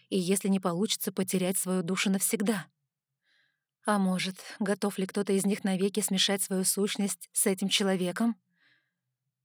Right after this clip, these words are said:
Как когда-то смешала свою сущность я. Но на немой зов почти сразу же пришёл ответ.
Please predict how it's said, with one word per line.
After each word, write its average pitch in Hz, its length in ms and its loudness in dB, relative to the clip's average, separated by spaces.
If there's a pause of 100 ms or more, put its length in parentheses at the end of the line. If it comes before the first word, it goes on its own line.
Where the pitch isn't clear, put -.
(180)
Как 190 320 -2
когда-то 196 640 2
смешала 190 640 2
свою 185 340 2
сущность 190 800 0
я. 190 440 -2 (1300)
Но 226 260 6
на 302 140 8
немой 233 380 6
зов 196 320 2
почти - 340 -2
сразу 185 380 0
же 196 160 -2
пришёл 180 400 -2
ответ. 170 480 -8